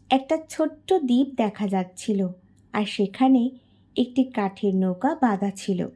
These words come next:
নৌকাটি ছোট কিন্তু মজবুত। লীলা ভাবল, "ওই নৌকা দিয়ে আমি নদী পার হতে পারি, কিন্তু ওপারে যাব কিভাবে?"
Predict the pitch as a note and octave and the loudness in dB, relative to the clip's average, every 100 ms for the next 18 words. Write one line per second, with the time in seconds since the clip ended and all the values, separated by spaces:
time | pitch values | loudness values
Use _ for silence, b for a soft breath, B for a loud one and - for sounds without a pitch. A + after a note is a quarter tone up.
0 | _ b b b b D4+ D#4+ E4+ F4+ F4+ | _ b b b b 0 4 4 2 2
1 | - B3 G#3 F3 - - G3+ G3 D#4+ G#3 | 2 4 2 -4 -4 0 0 2 4 4
2 | F#3+ F#3+ - E3+ - _ _ _ _ _ | 4 0 -8 -8 -8 _ _ _ _ _
3 | - A3 B3 D4 F#4+ C#4 C#4 - b b | 0 4 4 2 2 4 4 0 b b
4 | b - F4+ D4 A3+ G3+ G3+ A#3+ C#4 D#4 | b 0 4 6 6 4 2 2 2 -2
5 | - C4+ C#4 C#4 G#3+ G3+ G#3+ A3 A3 A3 | 0 2 6 6 4 2 0 0 0 0
6 | A#3+ E4+ C4+ G#3 F3 - _ _ _ _ | -2 -2 0 0 -2 -12 _ _ _ _
7 | - D#4 D4+ - D#4+ D#4+ D#4+ - - _ | -4 -2 -2 0 0 2 0 -4 -12 _
8 | - A3 B3+ C4+ C#4+ F#3+ F#3+ F3+ A3 A#3 | -4 0 2 4 2 0 -2 -2 -2 0
9 | C4 B3 F#3 - | 2 2 0 -8